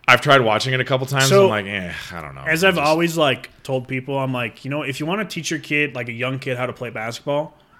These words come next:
Speaker 2: don't have him watch the N B A. They're
Speaker 1: Yeah,
Speaker 2: learning
Speaker 1: no.
Speaker 2: everything completely wrong. Have him watch the W N B A."
Speaker 1: Yeah.
Speaker 2: Because the women play the game
Speaker 1: They're super
Speaker 2: to
Speaker 1: fundamental.
Speaker 2: the most
Speaker 1: Yeah.
Speaker 2: fundamental tee you could
Speaker 1: All the
Speaker 2: possibly come
Speaker 1: shooters,
Speaker 2: to.
Speaker 1: if you watch their shooting stroke, it's, like, very fundamental how
Speaker 2: They
Speaker 1: you're supposed to shoot.
Speaker 2: they shoot.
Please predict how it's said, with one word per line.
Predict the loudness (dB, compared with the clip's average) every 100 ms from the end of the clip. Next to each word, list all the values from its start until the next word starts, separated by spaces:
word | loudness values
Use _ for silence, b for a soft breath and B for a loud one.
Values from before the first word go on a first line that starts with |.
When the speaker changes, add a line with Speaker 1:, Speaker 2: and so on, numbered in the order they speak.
| -8
Speaker 2:
don't | -2 -2 0
have | 0
him | 0
watch | -2 -4 -6
the | -10
N | -10
B | -12
A. | -14 -4
They're | 2
Speaker 1:
Yeah, | 4
Speaker 2:
learning | 4
Speaker 1:
no. | 2
Speaker 2:
everything | 0 0 -2 -2
completely | 0 0
wrong. | 0 -4 -8 b -6
Have | -2
him | 0
watch | 0 -2
the |
W | -2 -2 -2
N | -2
B | -4
A." | -4
Speaker 1:
Yeah. | -8 -8 -8
Speaker 2:
Because | -4 -4
the | -4
women | -4 -2 -2
play | -2 -2
the | -2
game | 0 0 0 -4 B B
Speaker 1:
They're | -2 -2
super | 0 0 2
Speaker 2:
to | 4
Speaker 1:
fundamental. | 4 4 -2 -2
Speaker 2:
the | 0
most | 0 2 2 0 -6
Speaker 1:
Yeah. |
Speaker 2:
fundamental | -2 -2 0 -2 -4
tee | -6 -8
you | -4 -4
could | -6 0
Speaker 1:
All | 4 6
the | 6
Speaker 2:
possibly | 2
come | 2 4
Speaker 1:
shooters, | 4 2 0
Speaker 2:
to. | -6
Speaker 1:
if | -4
you |
watch | 0 0 0
their | -4
shooting | -4 -6 -6 -6
stroke, | -8 -8 -8 -10
it's, | -8
like, | -8 -8
very | -4 0 0 -2
fundamental | -6 -10 -10 -14 -6
how |
Speaker 2:
They | 0 0
Speaker 1:
you're |
supposed | 0 -10 -12
to |
shoot. | -12 -10 -12 -8
Speaker 2:
they | -2
shoot. | 0 4 4 2